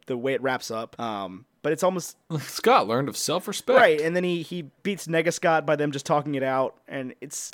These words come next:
Speaker 2: Oh, I thought that was
Speaker 1: yeah,
Speaker 2: stupid.
Speaker 1: it's kinda cheap.
Speaker 2: I didn't wanna, like, a fight between them. I would have just not put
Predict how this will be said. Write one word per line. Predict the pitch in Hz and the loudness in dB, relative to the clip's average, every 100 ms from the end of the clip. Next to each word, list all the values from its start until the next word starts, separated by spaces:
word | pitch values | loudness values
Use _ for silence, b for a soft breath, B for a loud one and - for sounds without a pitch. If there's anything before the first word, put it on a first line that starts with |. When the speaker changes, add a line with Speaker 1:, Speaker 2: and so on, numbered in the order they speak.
| - | 6
Speaker 2:
Oh, | 143 | 8
I | 127 | 8
thought | 123 113 | 8 2
that | |
was | 87 214 | 2 4
Speaker 1:
yeah, | 202 | 6
Speaker 2:
stupid. | 180 | 4
Speaker 1:
it's | - | 2
kinda | - 233 180 | -2 0 0
cheap. | - 143 113 - - | -2 -4 -6 -2 6
Speaker 2:
I | 170 | 8
didn't | 175 147 | 8 8
wanna, | 147 147 | 6 8
like, | 135 120 | 6 4
a | 113 | -2
fight | - 120 127 | 2 2 2
between | 123 147 143 | -2 -4 0
them. | 139 123 | 0 4
I | 127 | 6
would | 131 | 6
have | 127 | 4
just | 120 107 110 | 0 -4 -4
not | 104 101 - | -4 -4 -4
put | 98 | -6